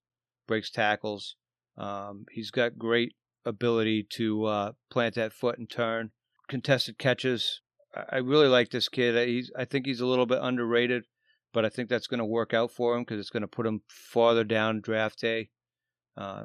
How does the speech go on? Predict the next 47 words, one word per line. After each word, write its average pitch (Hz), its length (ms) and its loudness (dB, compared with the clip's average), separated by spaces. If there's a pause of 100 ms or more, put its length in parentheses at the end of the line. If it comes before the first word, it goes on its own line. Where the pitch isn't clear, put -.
and 113 160 -10
go 113 160 -2
to 110 400 -4 (240)
a, 131 60 -6
a 117 40 -10
team 123 280 -2
that's 107 160 -6
gonna 135 320 0
be 131 140 2
a 123 80 2
little 123 180 2
bit 107 180 -4
better 110 200 0
for 117 220 -6
him, 113 80 -2
I 110 80 -2
think, 117 260 -4
than, 107 280 -4
than 110 240 -10
one 110 160 -6
of 104 100 -6
the, 107 300 -6
uh, 101 240 -4 (160)
teams 120 440 0
closer 120 320 4
to 117 120 -6
the 107 100 -2
top. 117 360 4 (540)
Uh, - 180 -12
Green 123 280 0
Bay 123 200 8
is 110 280 0 (460)
probably 123 320 2
the 107 100 -8
spot 110 320 0
I 104 40 0
would 101 120 -6
love 107 280 0
to 107 80 -6
see 117 260 -2
him 113 360 -2
on 104 160 -6
the 110 120 -6
opposite 104 380 -6
side 107 280 -4
of, 101 260 -10
uh, 104 240 -6